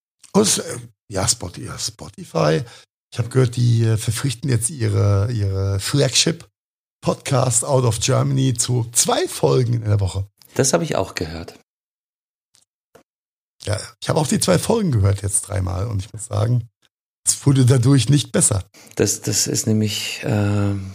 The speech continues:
Speaker 2: das nächste Thema, genau.
Speaker 1: <laughs> Ja, äh, aber was, was, äh, ich mein, für den schnöden Mammon, ja, wenn man, wenn, wenn einem grad die T-V-Serie abgesetzt wurde,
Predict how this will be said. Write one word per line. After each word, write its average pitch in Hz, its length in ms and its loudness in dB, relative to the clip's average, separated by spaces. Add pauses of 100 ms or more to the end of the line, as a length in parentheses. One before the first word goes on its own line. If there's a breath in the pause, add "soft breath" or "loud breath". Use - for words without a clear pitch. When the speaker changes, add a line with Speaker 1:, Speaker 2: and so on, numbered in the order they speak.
Speaker 2:
das 98 160 -2
nächste 101 320 -2
Thema, 90 580 -4
genau. 95 340 -4
Speaker 1:
<laughs> 92 40 0 (1500)
Ja, 104 520 2
äh, 113 60 -2
aber 139 340 0
was, 165 300 -2
was, 131 220 0
äh, 143 460 -10
ich 123 80 -6
mein, 165 240 -2 (340 loud breath)
für 160 140 2
den 175 140 2
schnöden 135 560 4
Mammon, 165 440 0
ja, 143 200 -4 (260 loud breath)
wenn 131 100 -2
man, 160 300 2
wenn, 139 140 0 (180 loud breath)
wenn 147 220 2
einem 135 200 2
grad 120 320 0
die 139 120 -2
T-V-Serie 110 1500 0
abgesetzt 107 520 -2
wurde, 107 280 0